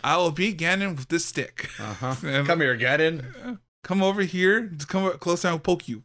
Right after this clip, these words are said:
Speaker 1: Come over here.
Speaker 2: You've heard the great Naruto bridge. All you're doing callbacks to last episode.
Speaker 1: Uh-huh.
Speaker 2: I'll just, if I build it, I'll just clonk it over his head.
Speaker 1: Uh, so I enjoyed it, and that's pretty much, like, most of my time the last, like, since I've been gone. So I guess I'll conclude my week.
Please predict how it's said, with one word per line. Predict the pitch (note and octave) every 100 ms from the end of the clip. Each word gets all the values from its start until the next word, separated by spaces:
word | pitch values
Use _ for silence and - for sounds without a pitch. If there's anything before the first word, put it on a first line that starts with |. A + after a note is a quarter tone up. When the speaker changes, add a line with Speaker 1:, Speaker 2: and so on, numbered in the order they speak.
| -
Speaker 1:
Come | D#3
over | E3 D3+
here. | C3 G#2+
Speaker 2:
You've | A#2 B2+
heard | B2+
the | A#2
great | A2 A2+
Naruto | A2+ A2+ A2
bridge. | G#2+ C#3 F3 -
All | A2
you're | A2
doing | A2+ A2+
callbacks | A#2+ A#2 A2+
to | A#2
last | A2+
episode. | G#2+ - - G#2+ G#2
Speaker 1:
Uh-huh. | C3+ A#2 A#2 A#2 - _ _
Speaker 2:
I'll | A#2+
just, | A#2+ -
if |
I | G#2+
build | B2 F3
it, | A#2 -
I'll | A#2+
just | A#2 -
clonk | - D3
it | D3
over | D#3
his | C#3+
head. | F#3+ C#3+ _ _ -
Speaker 1:
Uh, | A#2 A#2 A2+ A2 G#2+
so | - B2+ A#2+ G#2+ B2+ - _ _ _ _
I | F3 G#3+
enjoyed | G3+ F#3 F3+
it, | F3 F3 E3+ -
and | D3
that's | D3+ D3+ -
pretty | D#3
much, | C#3+ B2+
like, | C3+
most | B2 B2
of |
my | B2+
time | B2 B2+ A#2+
the | A2+
last, | F#2+ A#2 A#2 - A2
like, | G#2 - _ _ _ - B2
since | C3+ B2+
I've | A#2+
been | A2
gone. | A2+ G#2 G2 G2+ _
So | - G#2+ G#2 G2+ _ _ _
I | G#2
guess | G#2+ A#2+ A#2+
I'll | A2
conclude | - G#2+ A#2+ A#2
my | G#2+
week. | G2+ G2